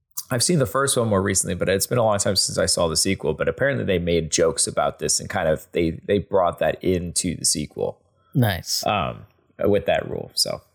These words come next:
Speaker 1: I'm curious to rewatch now. Um, anyway, so, uh, so there was still a lot of concern how to make all this stuff work,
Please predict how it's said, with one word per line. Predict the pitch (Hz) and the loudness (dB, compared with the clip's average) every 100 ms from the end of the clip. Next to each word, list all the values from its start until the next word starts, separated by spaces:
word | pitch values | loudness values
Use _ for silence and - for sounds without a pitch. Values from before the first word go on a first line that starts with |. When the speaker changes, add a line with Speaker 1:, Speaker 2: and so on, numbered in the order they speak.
| - | -4
Speaker 1:
I'm | 123 | -2
curious | - 139 - | 0 -2 -2
to | 92 | -4
rewatch | 85 80 76 - | 0 2 0 -4
now. | - - _ - - - - _ - | -8 -20 _ -20 -20 -20 -20 _ -2
Um, | 113 104 98 92 90 - _ _ | 0 2 2 0 -8 -14 _ _
anyway, | 185 339 131 101 | 0 2 4 4
so, | 120 139 131 127 127 | 4 4 4 4 4
uh, | 127 120 110 110 123 | 4 4 4 4 2
so | - 151 139 123 - | 0 2 4 2 2
there | 139 | 4
was | 139 | 2
still | - 180 | 2 2
a | |
lot | 170 151 | 4 2
of | 135 | 2
concern | 117 107 - 127 120 113 110 107 101 | 0 0 2 2 4 4 4 4 2
how | 95 107 104 107 | 0 0 0 0
to | - | 0
make | 101 95 95 - | -2 -2 -4 0
all | 101 95 | 2 4
this | 90 82 | 2 2
stuff | - - 87 - - | 0 0 0 0 -8
work, | 87 87 76 53 - - | -8 0 2 0 -6 -16